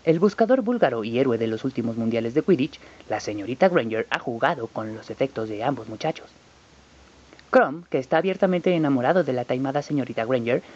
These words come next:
la ha invitado ya a visitarlo a Bulgaria durante las vacaciones de verano, no sin antes declarar que jamás había sentido lo mismo por ninguna otra chica.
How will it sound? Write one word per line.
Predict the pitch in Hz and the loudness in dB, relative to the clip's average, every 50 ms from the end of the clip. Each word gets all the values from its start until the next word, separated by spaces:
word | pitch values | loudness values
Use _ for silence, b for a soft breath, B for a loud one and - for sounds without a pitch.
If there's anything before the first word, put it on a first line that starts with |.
| B B B - | B B B 0
la | 180 147 123 120 | 2 2 2 2
ha | 135 | 2
invitado | 185 202 190 156 135 - - 196 208 165 123 | 0 0 0 -2 -4 -2 -2 -2 -2 -2 -2
ya | 120 147 156 143 | 0 2 2 2
a | 123 | 0
visitarlo | 113 123 117 - - - 127 139 139 120 | -2 -4 -6 -6 -4 -4 -2 -2 -2 -4
a | 117 | -4
Bulgaria | 117 117 117 113 117 143 165 147 127 | -4 -4 -2 -2 -2 -2 -2 -2 -2
durante | 127 127 117 113 - 117 | -2 -2 -4 -4 -4 -6
las | 113 113 113 | -6 -6 -8
vacaciones | 110 - - - - 117 135 160 | -10 -10 -12 -8 -4 -4 0 2
de | 202 185 | 2 0
verano, | 147 117 123 156 139 - B B B B B B B B - | 0 0 -2 -4 -4 -6 B B B B B B B B -12
no | 107 98 104 | -12 -12 -6
sin | - 139 131 143 | -2 0 2 2
antes | 190 202 - 143 | 2 0 -2 -4
declarar | 120 120 - 113 110 117 135 131 120 127 | -6 -6 -8 -6 -4 -2 -2 -2 -2 -4
que | - 123 | -8 -10
jamás | - - 110 110 123 139 - | -10 -10 -8 -8 -6 -4 0
había | 202 208 214 | 2 2 2
sentido | 196 214 214 202 214 196 208 202 | 2 2 2 2 2 2 2 2
lo | 196 190 | 2 2
mismo | 190 196 185 175 143 | 0 0 0 0 0
por | - 143 131 | 0 0 -2
ninguna | 131 120 110 110 - 196 156 123 | 0 -2 0 0 0 0 0 0
otra | 123 127 - 113 - | -2 -4 -6 -6 -6
chica. | - 202 - - - | -6 -6 -6 -8 -12